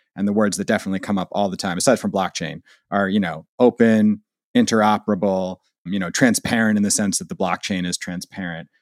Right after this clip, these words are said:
You know, those are the things that people get excited about because it, it lets them feel, as you said, empowered. You know, anybody can contribute, and there's not a, a fear necessarily that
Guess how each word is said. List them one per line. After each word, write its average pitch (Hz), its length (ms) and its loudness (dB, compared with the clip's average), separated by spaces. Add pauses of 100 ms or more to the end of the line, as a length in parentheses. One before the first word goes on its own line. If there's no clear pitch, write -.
(140)
You 95 80 -6
know, 110 60 2
those 117 180 4
are 113 60 0
the 95 120 -8
things 104 280 -2
that 92 140 -10
people 92 220 -6
get 101 120 -4
excited 160 380 2
about 117 280 0
because 101 260 -2
it, 101 120 -4 (260)
it 110 140 -2
lets 117 200 2
them 110 160 2
feel, 107 180 0
as 98 120 -2
you 113 80 2
said, 98 180 -4
empowered. 87 560 -4
You 90 80 -10
know, 85 100 -6
anybody 113 280 2
can 104 160 -4
contribute, 98 600 -2 (340)
and 87 580 -6 (280)
there's 104 200 -2
not 113 160 2
a, 92 220 -4
a 98 100 -4
fear 113 400 2
necessarily 98 600 -4
that 90 240 -6